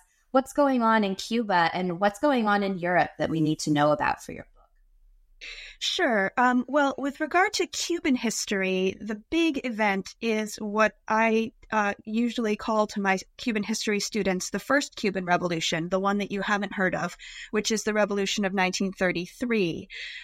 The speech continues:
Speaker 2: Um, and this revolution is important for a number of reasons. Um, I could do a whole lecture just on that, but I won't. Um, the main points are that it launches the career of Fulgencio Batista,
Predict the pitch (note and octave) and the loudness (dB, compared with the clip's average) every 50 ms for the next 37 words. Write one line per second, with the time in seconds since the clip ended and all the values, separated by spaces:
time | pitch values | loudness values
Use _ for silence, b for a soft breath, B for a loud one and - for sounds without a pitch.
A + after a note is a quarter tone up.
0 | B - G#3+ A3 G#3 G3+ G3 F#3+ G3 F#3+ _ - A3+ A3 G#3+ G#3 G#3 G#3 - - | B 0 2 4 4 4 2 0 -2 -6 _ -2 0 2 2 2 0 -4 -6 -8
1 | G#3 G3+ C4 D4 D4+ - - - - - - _ _ - A#3+ G#3+ A#3 B3+ A#3+ A3 | -2 2 2 2 2 0 -12 -18 -18 -18 -20 _ _ -8 -8 -2 0 -2 0 0
2 | A#3+ A3+ A3+ A3 A3 - - A3 G#3 G#3 G3+ G3+ - _ _ - - G#3+ G#3+ G3+ | 0 0 0 0 0 0 0 0 0 2 0 -2 -4 _ _ -10 -6 -4 -4 -2
3 | - A3 A3 - - - E4+ F4 F#4+ - A3+ A3 G3+ - - - - - A#3 A3 | -2 -2 -2 -4 -4 -2 0 0 0 0 -2 -8 -8 -10 -12 -16 -8 -4 -2 0
4 | G#3+ G#3 G3+ G3 - G#3 G#3 G3 B3 C#4+ C#4+ G#3+ F#3+ F3 E3+ F3 F3 E3+ F3 E3+ | 2 2 2 2 0 0 0 2 4 4 4 4 4 2 0 0 -2 0 0 0
5 | D#3+ - F#3 F3+ G3 G3+ A3+ A3+ - - - F#3+ F#3 F3+ F3+ F#3 F3+ F#3 F#3 - | 0 -2 -2 -4 -4 -4 -6 -8 -10 -4 0 0 2 2 2 2 0 -2 -2 0
6 | G3 G3 G3 - G3 F#3 - F#3 F#3 - A#3 A#3 G#3+ G3+ F#3+ - - G#3+ G3+ F#3+ | 0 0 2 0 -2 -2 -2 -10 -6 -4 -2 0 0 -2 -2 -2 -2 -2 0 0
7 | G3 G#3+ - - - G#3 G#3 G3 G#3+ G#3 - - G3+ F#3 F#3+ F#3+ G#3 A3 G3+ F#3 | 0 -2 -2 -2 -4 -2 -2 -2 -4 -4 -2 0 0 0 2 0 0 0 0 0
8 | E3 G3+ - G3+ F#3+ F#3 F#3+ G3 A3 G#3 F3+ F#3 G3+ A3 - B B B B B | -2 -2 -2 0 0 0 0 0 0 0 0 0 -2 -4 -6 B B B B B
9 | B B B - A3+ A3+ A3 G#3+ G#3+ G#3+ G3+ - G3+ G#3+ B3 A#3+ A#3 C4 C#4 C#4+ | B B B 0 2 2 2 2 0 -2 -4 -6 -4 -4 -2 -2 0 2 2 2
10 | D#4+ E4+ F4 E4 - - B3+ A3 G#3+ G#3+ A3 - A#3+ G#3 G#3 G#3 G#3 G#3+ G3+ F#3+ | 2 2 0 0 -2 -2 -2 -2 0 -2 -2 0 0 0 2 2 2 0 0 0
11 | G#3 G3 F#3+ F#3 F#3 - A3 - G#3+ G#3+ G#3+ G#3+ A3+ A3 - C4+ B3+ - D4 C#4+ | 0 0 0 0 0 -2 -4 -2 2 4 4 4 4 2 -2 -4 -6 -4 -4 -4
12 | C#4+ - D#4 C#4+ C4+ B3+ B3 B3 B3 A#3 A3+ - A#3 A3 G#3 A3+ G#3+ G#3+ - - | -2 -2 0 2 2 4 4 4 2 2 0 0 -2 0 2 0 0 0 0 0
13 | A3+ A3 G#3+ - F3 - - G3+ F3+ - - - F3 E3+ F#3+ | 0 2 2 0 -2 0 0 0 0 0 0 2 4 4 4